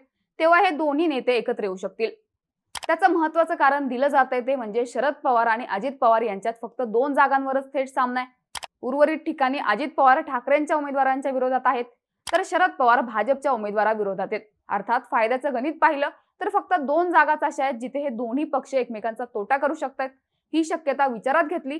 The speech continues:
तर ठाकरेंच्या मनात पवार कधीही साथ सोडू शकतात याची शंका उपस्थित होऊ शकते. समजा पवारांनी ठाकरेंची साथ सोडून महायुतीसोबत जाण्याचा निर्णय घेतला तर राष्ट्रवादी एखादी भाजपसोबत येते, ज्याचा तोटा शिंदे व ठाकरेंना होतो.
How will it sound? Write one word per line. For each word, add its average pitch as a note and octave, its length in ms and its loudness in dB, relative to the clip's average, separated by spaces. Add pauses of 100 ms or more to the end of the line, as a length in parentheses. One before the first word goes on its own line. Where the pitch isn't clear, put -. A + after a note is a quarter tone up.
(280)
तर E4+ 100 2
ठाकरेंच्या D#4+ 540 0
मनात B3+ 360 0
पवार A#3+ 220 2
कधीही B3 360 -6
साथ B3+ 360 0
सोडू D4 160 -2
शकतात C#4+ 300 -6 (280)
याची B3+ 260 -4
शंका D4+ 260 -2
उपस्थित C#4 380 -2
होऊ C#4+ 140 -4
शकते. C4 320 -6 (380)
समजा D4+ 360 2
पवारांनी C#4+ 500 4
ठाकरेंची C4 560 -6
साथ C#4+ 360 4
सोडून C4+ 280 0
महायुतीसोबत A#3+ 680 -4
जाण्याचा A#3 360 -4
निर्णय A#3 360 -6
घेतला D4+ 280 -2 (360)
तर F#4 100 -2
राष्ट्रवादी E4 460 2
एखादी D#4 320 -2
भाजपसोबत C#4 600 -2
येते, C4+ 200 0 (240)
ज्याचा G#3+ 260 -2
तोटा A#3 420 0
शिंदे A3+ 280 -2
व C#4 100 6
ठाकरेंना C#4 500 0
होतो. C4+ 200 0